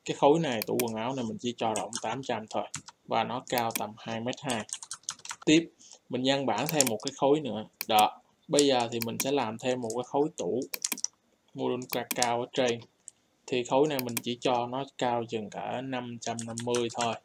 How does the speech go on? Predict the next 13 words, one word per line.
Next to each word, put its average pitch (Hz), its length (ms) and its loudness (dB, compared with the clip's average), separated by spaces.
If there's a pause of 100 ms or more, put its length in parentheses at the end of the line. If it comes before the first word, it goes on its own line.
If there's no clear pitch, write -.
(140)
và 104 360 -4
nó 120 180 -4
rộng 117 340 -4 (180)
một 107 160 -6 (120)
mét 120 120 -6
sáu. 117 380 -2 (720)
Ở 131 80 6
đây 139 160 8
mình 123 160 2
sẽ 143 120 0
làm 127 280 2
một 110 160 -4
cái 143 100 -2